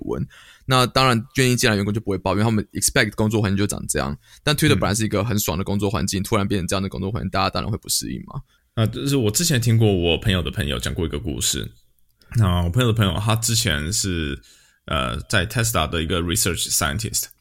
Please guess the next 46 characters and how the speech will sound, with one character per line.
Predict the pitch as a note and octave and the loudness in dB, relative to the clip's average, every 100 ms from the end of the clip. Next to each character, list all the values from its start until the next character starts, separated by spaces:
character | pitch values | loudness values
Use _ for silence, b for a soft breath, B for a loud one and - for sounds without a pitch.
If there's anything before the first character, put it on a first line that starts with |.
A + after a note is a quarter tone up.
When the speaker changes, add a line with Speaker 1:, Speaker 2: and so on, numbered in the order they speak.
| - | -14
Speaker 2:
然 | - D#2+ | -6 -4
后 | C2+ | -2
大 | D#2 | -2
概 | D2 | 0
才， | D#2 - _ _ _ _ | -2 -8 _ _ _ _
刚 | - G#2+ | -4 2
开 | A2 | 2
始 | - | 0
工 | F#2+ | -2
作 | G2 | -2
才 | F#2+ D#2 | -2 -2
一 | C2 | -2
个 | |
礼 | - - | -4 -2
拜， | - B1+ - b b _ | -2 -2 -4 b b _
然 | - G#2 | -8 -6
后 | C#2+ | -6
Elon | - A2 | -2 0
Musk | A2+ G2 - | 2 0 0
就 | F#2+ | -2
是 | G2 F2+ D#2 | -2 -2 -2
有 | C2+ | -2
一 | |
天 | G#2 F2+ | -2 0
上 | - D2 | -2 -2
班 | D2 | -4
就 | C2 | -4
经 | - | -2
过 | B2+ | 0
他 | A2 | 2
的 | F2 | 2
位 | F2 C#2+ | 2 0
置， | - - - | -2 -6 -6
然 | F#2 | -6
后 | |
突 | - | -4
然 | D#2+ | -4
问 | D#2+ | -4
他 | - | -4
说 | A2 - | -4 -4
：“诶， | F#3 - | -6 -6
你 | - | -4
是 | G2 E2 | -2 0
干 | F#2 | 0
嘛 | B1+ | 0
的？” | G1+ | -6